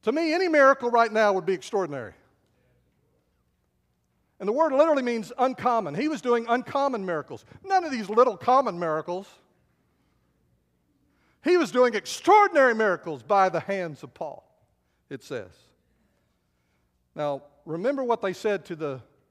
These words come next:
the sons of Sceva. "Jesus I know, and Paul, well, we're acquainted with him, but who are you?" Now, why did they know who Paul was? Why were they acquainted with him? Why was he on their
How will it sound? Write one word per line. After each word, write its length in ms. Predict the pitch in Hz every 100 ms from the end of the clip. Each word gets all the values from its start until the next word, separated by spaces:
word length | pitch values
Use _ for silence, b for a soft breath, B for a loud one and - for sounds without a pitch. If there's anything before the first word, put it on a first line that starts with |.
| -
the 80 | 139
sons 420 | - 190 180 156
of 80 | 135
Sceva. 380 | - 160 107 95 _ _ _ _ _ _ _ _ _ _ _
"Jesus 480 | - 269 311 233 202
I 160 | 208 190
know, 340 | 185 180 180
and 100 | 143
Paul, 360 | - 233 254 262
well, 160 | 202
we're 140 | 190 220
acquainted 420 | - 226 208 160
with 160 | 147 175
him, 200 | 180 127
but 120 | 139
who 120 | 156
are 80 | 127
you?" 220 | 135 92 _ _ _ _ _ _ _ -
Now, 120 | 180
why 320 | 175 247 330
did 200 | 320 240
they 120 | 233
know 260 | 226 214 208
who 120 | 196
Paul 300 | - 190 147
was? 260 | 139 117 101 _ _ _ _ _ _ _ _ _ _ _ _ _ _ _
Why 140 | 262 311
were 120 | 302
they 140 | 254
acquainted 480 | 220 - 233 220 185
with 160 | 160 151
him? 220 | 175 135 - _ _ _ _ _ _ _ _ _ _ _ _ _
Why 180 | - 294
was 220 | 311 247
he 160 | 254 247
on 160 | 233 214
their 240 | 196 165